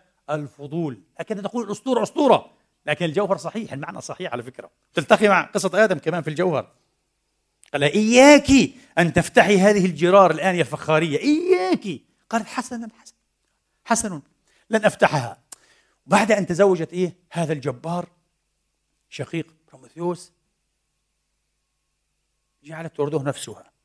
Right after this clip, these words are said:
"أفتح، لا أفتح"، حتى انتهزت ذات يوم ساعة كان فيها نائمًا يغوط في نوم عميق زوجها،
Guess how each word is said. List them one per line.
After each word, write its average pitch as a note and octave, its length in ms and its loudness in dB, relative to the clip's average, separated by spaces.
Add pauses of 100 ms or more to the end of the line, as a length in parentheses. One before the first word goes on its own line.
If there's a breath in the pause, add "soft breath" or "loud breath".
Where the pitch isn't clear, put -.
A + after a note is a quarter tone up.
"أفتح، - 400 -20
لا C3+ 100 -16
أفتح"، - 380 -20 (540)
حتى E3 520 -12 (800)
انتهزت C#3+ 560 -8
ذات D#3+ 220 -4
يوم E3 400 -6 (1120)
ساعة C3+ 440 -14
كان D3 220 -10
فيها C3+ 260 -12
نائمًا D3 240 -8
يغوط C3+ 280 -14
في - 100 -14
نوم D3 160 -8
عميق C#3 460 -12
زوجها، C#3+ 520 -10